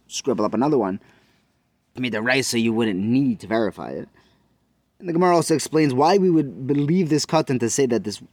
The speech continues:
woman was a Besula, because since most women are Besulais when they get married, this is not really a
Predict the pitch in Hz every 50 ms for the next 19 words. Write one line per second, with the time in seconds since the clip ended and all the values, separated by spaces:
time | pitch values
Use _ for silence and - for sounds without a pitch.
0 | _ - - 107 113 135 151 151 135 127 120 117 123 107 110 104 98 110 - -
1 | - 190 226 214 165 127 110 107 123 - _ - - - _ _ - 143 131 -
2 | 190 151 131 156 156 160 170 190 196 180 - - 151 156 156 147 143 - - 113
3 | 117 107 98 95 95 92 - - 110 110 113 127 175 233 277 - - - _ _
4 | _ _ _ 135 139 147 151 147 143 156 - - 151 156 160 170 165 170 175 196
5 | - 208 202 _ _ _ _ _ _ _ _ _ _ _ _ _ _ _ _ _
6 | - 135 - 156 147 151 143 127 123 131 139 123 117 117 107 98 92